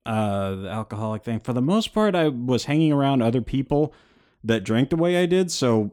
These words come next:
you know, we just joke about being alcoholic and stuff 'cause those two are kinda related. But as far as the joking about being alcoholic and being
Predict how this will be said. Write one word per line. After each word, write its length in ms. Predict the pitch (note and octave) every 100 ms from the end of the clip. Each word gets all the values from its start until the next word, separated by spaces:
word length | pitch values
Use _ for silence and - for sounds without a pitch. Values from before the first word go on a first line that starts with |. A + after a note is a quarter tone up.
| -
you 140 | B2
know, 100 | G#2
we 140 | G2 G#2+
just 240 | G#2+ G2
joke 220 | G#2 G#2
about 240 | G2+ G2+ F#2+
being 200 | G2+ G2
alcoholic 540 | G2 F#2+ G2+ A2 A2+
and 100 | C3
stuff 320 | - D3+ D#3+
'cause 160 | - G#2
those 200 | G2+ -
two 120 | A2+
are 80 | G2
kinda 280 | F2+ G#2 G2
related. 500 | F#2 F#2 G2 B2+ C#3 _ _ _ _
But 540 | - G#2 A2+ G#2 F2+ _ _ _
as 180 | - A2
far 200 | - G#2+
as 100 | G2
the 300 | G2+ F#2+ F#2 F2+ _ _ _ _
joking 360 | G#2+ A2 G#2+ A2
about 180 | G#2 G2
being 160 | G#2+
alcoholic 540 | G#2 G2+ F#2+ G#2 G2+ -
and 80 | F#2+
being 400 | G2 F#2+ F#2+